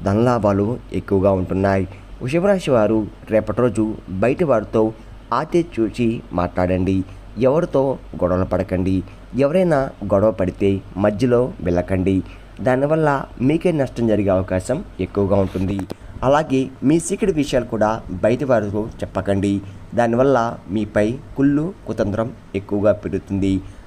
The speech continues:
అంతేకాకుండా మనం ఏం తింటున్నాం, ఏం చేస్తున్నాం, మీ విషయాలు బయటి వారికి అస్సలు తెలియకూడదు. మీరు మంచిగా బతికితే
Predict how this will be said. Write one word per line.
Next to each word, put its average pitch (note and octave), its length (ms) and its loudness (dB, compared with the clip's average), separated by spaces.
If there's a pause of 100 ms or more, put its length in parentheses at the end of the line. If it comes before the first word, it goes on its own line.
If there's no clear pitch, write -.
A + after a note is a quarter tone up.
(200)
అంతేకాకుండా G2+ 880 0 (320)
మనం D#3 300 0 (200)
ఏం D3 180 2
తింటున్నాం, G#2+ 580 -2 (320)
ఏం D#3 160 2 (100)
చేస్తున్నాం, G2+ 520 -2 (320)
మీ D3 160 4
విషయాలు D3+ 560 0 (120)
బయటి F#2+ 300 0
వారికి A2 460 0 (220)
అస్సలు G#2+ 260 -4
తెలియకూడదు. F#2 760 0 (360)
మీరు F3+ 220 2
మంచిగా E3 420 2
బతికితే A#2 540 0